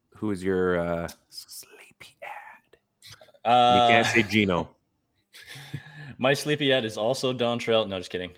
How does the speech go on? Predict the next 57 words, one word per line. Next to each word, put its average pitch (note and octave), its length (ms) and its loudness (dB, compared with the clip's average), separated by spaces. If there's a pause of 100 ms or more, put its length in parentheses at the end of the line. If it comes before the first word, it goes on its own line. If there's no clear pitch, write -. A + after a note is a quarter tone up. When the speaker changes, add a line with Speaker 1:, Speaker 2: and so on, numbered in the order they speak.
(100)
Speaker 2:
Um, A#2+ 440 2
Speaker 1:
<laughs> - 60 -2 (1800)
We B2 100 8
had E3+ 100 10
a F3 60 8
rule. D3 380 8
You A2 120 0
can't D3 300 2
do B2 180 4
that. F#2+ 300 0 (500)
Speaker 2:
I'm C#3 160 2
Speaker 1:
Can't F#3 140 8
Speaker 2:
gonna, F3 300 12
I'm C#3+ 160 6
gonna F#3+ 160 6
go D3+ 360 8
a A#2+ 40 4
little D3+ 260 8
off C3+ 240 8
the C#3 60 0
board A#2+ 280 0
here, G#2 400 -2
and G#2+ 160 -8
I'm, G#2+ 300 -6
I'm A#2 140 -6
gonna A#2+ 160 -4
go A#2 260 -2
back B2+ 500 0
to B2+ 100 -10
Taysom B2 420 -4
Hill. G#2 180 -4
I F2+ 80 -4
think F#2+ 220 -10
it'll G2+ 180 -6
be G#2 140 -6
a G2 60 -4
little G2+ 280 -6
similar G#2 400 -6
to G2+ 140 -10
what F#2+ 160 -8
he G#2 100 -14
was F#2+ 260 -8
two C3+ 200 -4
years A2+ 320 -2
ago G2 200 -6
versus F#2 380 -8
last F2+ 340 -4
year. F#2 100 -6
So F#2+ 160 -8
he's F#2 120 -6
Speaker 1:
Wow. G2 60 -10
Speaker 2:
one A2+ 100 -2
of A#2 100 -4
those A#2+ 220 -2
sort A2+ 140 -4
of F#2+ 100 -10
rare A2 540 -2